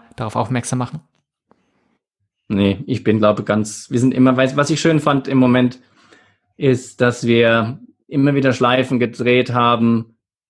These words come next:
Speaker 2: die zu den Punkten kamen, die mir wichtig sind. Und, ähm, ich finde das immer schön, wenn man dann, ja, hab ich doch schon mal gesagt.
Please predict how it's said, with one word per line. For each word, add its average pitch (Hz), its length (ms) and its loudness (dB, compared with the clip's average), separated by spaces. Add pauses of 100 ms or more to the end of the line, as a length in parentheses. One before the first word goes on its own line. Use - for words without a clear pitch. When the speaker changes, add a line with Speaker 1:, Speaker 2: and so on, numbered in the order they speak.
(200)
Speaker 2:
die 120 120 -2
zu 131 120 0
den 127 160 2
Punkten 127 380 0
kamen, 120 260 0
die 113 80 2
mir 113 160 2
wichtig 120 360 -2
sind. 110 400 0
Und, 113 580 -2
ähm, 110 440 -2
ich 123 140 -12
finde 123 140 2
das 113 80 2
immer 113 160 2
schön, 113 320 0
wenn 110 100 0
man 110 120 2
dann, 110 340 0 (1040)
ja, 135 100 0
hab 165 60 2
ich 147 60 -4
doch - 100 0
schon 196 140 0
mal 196 100 2
gesagt. 98 420 -2